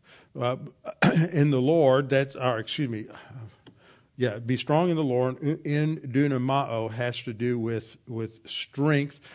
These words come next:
From the noun dunamis, meaning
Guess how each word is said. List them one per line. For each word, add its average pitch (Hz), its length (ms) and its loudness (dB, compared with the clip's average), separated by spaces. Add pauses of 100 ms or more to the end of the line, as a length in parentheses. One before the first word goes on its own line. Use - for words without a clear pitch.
(220)
From 143 260 4
the 127 120 4
noun 151 880 0
dunamis, 127 880 0 (540)
meaning 135 640 2